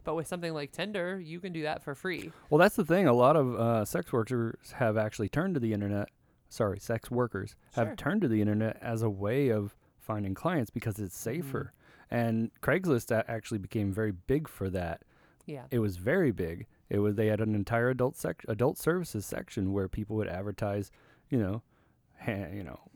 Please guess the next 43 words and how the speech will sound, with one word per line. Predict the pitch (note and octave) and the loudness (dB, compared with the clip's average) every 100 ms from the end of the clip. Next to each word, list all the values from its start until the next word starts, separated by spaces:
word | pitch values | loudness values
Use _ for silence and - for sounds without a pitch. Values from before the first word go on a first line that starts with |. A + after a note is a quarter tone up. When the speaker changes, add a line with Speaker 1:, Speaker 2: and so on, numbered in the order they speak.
| - | 2
Speaker 2:
whatever | D3+ A#2 | 4 4
they | A2+ G#2+ | 2 -2
call | - G2+ G2+ | -2 -2 0
it, | C#3 | 0
you | |
know, | B2 G#2 | 2 2
massage | G#2 A2+ A2 C#3 A#2 A2+ G#2+ A2 A2 | 0 0 2 4 4 4 2 2 0
with | A2 G#2 | -2 -2
special | - A2 - A2+ | -2 -2 0 2
ending | A2 A2 A2+ | 2 2 4
and | A2+ | 4
all | A#2 | 4
Speaker 1:
Naked | B2 | 4
Speaker 2:
that. | D#3 | 4
Speaker 1:
maids. | F3 G3+ - - - | 0 -6 -12 -8 2
Speaker 2:
Naked | B2+ B2 B2 | 4 4 2
maids. | A#2+ A2 D3+ - - - - | 4 4 0 -4 -16 -20 4
But | C3+ A#2 | 6 6
the | A#2+ | 4
reality | B2+ C3 D3+ C3 | 2 4 4 6
is | A#2 A2 A2+ - | 4 2 -4 -12
they | A2+ B2 A#2+ | 0 2 4
had | B2 A2 | 2 0
to | |
shut | G2+ - A2+ | -2 2 2
it | G2 | 0
down | - G2 G2 C#3+ E3 - - | -4 -4 -4 -4 -4 -8 -6
Speaker 1:
Mm-hmm. | E3+ B2 | -4 -2
Speaker 2:
because | D3 B2 G#2+ G#2 G2+ | 0 2 2 0 -4
people | - A#2 A2 | -6 -6 -6
started | - G#2+ G2 F#2+ | -8 -6 -4 -4
to | F#2 | -4
use | G2 G2 G2 | -4 -4 -4
it | G2+ | -8
for | - - F#2 G2 G2+ | -10 -10 -6 -6 -6
child | - F#2+ F2 | -6 -4 -6
trafficking. | - A2 G2 A2 - C3 D#3 _ - | -6 -6 -6 -8 -8 -8 -10 _ -14
Speaker 1:
Ugh. | D3 C#3 - | -14 -14 -10
Speaker 2:
And | G2+ G2 F#2+ F#2 F2+ | -4 -2 0 0 -2
that's | F2+ G#2+ - | -4 -6 -4
not | G2+ | -4
good. | G2+ F2 - | -4 -6 -10
Speaker 1:
Well, | - | -20